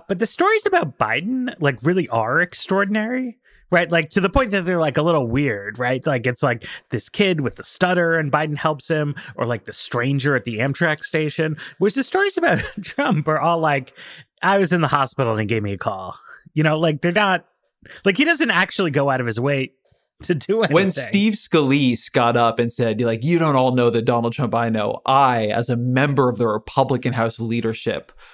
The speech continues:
Speaker 2: was shot and Donald Trump called me in the hospital." It's like, yeah, like, of course not. I mean, like,
Speaker 1: <laughs> Right.
Speaker 2: I don't want Steve Scalise to be shot and I don't want Donald Trump to not call him in the hospital.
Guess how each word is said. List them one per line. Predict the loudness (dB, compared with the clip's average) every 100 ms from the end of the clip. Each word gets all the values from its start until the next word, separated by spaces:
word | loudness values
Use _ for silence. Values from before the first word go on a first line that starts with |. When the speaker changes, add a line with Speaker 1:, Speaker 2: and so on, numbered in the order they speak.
| _
Speaker 2:
was | -4 -4
shot | -2 -6 0 0 0 -6 -12 -16 _ _ _ _ _ _ -2
and | 0 4
Donald | 4 4 0
Trump | 0 0
called | 2 2 2
me |
in | -2
the | 0
hospital." | 0 -2 -4 -2
It's | 0 0
like, | -2 -4
yeah, | -4 0 0 0
like, | -2 -4
of | -4
course | -2 -4 -2
not. | 2
I |
mean, | 2 2 0 -6 _ -18 -2
like, | 2 4
Speaker 1:
<laughs> | 2 0
Right. | -6 -6 -20 -20 -20 _ -2
Speaker 2:
I | 0
don't | 2
want | 2
Steve | 2 0
Scalise | 2 0 0 -2
to |
be | -4 -2
shot | 0 2 4 2
and | 2 2
I |
don't | 2
want | 2 2
Donald | 0 0
Trump | -2 -2
to |
not | -2 -2 -2 -2
call | 0 2 2
him | 0 0
in | -2
the | 0
hospital. | 0 -2 -2 -2 -2